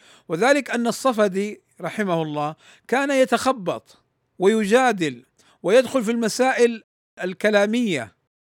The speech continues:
ويتأثر بذلك، فقال، وسيأتي إن شاء الله نص أيضًا فيه شيء من بسط هذا الكلام، كيف أن الصفدي كان يتأثر بالفتن وبال-،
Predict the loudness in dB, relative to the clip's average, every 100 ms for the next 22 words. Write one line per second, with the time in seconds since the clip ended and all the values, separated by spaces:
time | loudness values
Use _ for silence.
0 | -4 2 2 2 2 2 2 0 2 2
1 | 4 4 2 -2 -14 _ _ _ _ -10
2 | -2 4 6 6 2 0 -6 -6 -2 0
3 | 0 -2 -2 0 0 0 0 -2 -2 -2
4 | 0 0 2 -2 -4 _ _ _ -4 -2
5 | 0 -2 -2 -2 -2 0 -2 0 0 2
6 | 2 0 -2 0 0 -2 -6 _ _ _
7 | _ 0 0 2 -2 -2 -2 -2 0 0
8 | -2 0 2 2 0 0 0 0 -2 0
9 | 2 2 0 -10 _ _ _ -4 -2 -2
10 | -2 -2 2 2 0 -2 -4 -4 -6 -6
11 | -8 -8 -8 -8 -12 -14